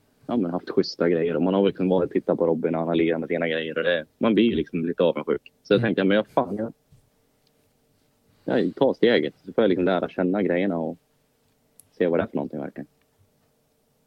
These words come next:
Speaker 1: Och fick, eh, ja, chansen av Robin och få en plats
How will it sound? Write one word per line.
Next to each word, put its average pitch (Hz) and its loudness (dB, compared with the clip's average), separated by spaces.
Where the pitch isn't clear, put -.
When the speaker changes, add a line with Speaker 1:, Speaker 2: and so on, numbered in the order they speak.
Speaker 1:
Och - -10
fick, - -2
eh, 85 0
ja, 90 -8
chansen 98 -2
av 90 2
Robin 87 -2
och 82 -4
få 101 2
en 107 -2
plats 78 -4